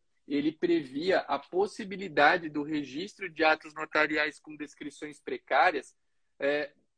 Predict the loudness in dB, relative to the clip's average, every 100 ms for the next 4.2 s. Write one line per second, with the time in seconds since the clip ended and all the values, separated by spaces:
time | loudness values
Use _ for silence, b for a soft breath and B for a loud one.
0 | -6 -2 -2 -4 -12 -12 -12 -8 -8 -8
1 | -10 -14 -8 -6 -6 -10 -8 -8 -8 -14
2 | -12 -10 -8 -4 -4 -6 -10 -8 -6 -4
3 | -6 -6 -6 -4 -4 -2 -2 -6 -8 -10
4 | -10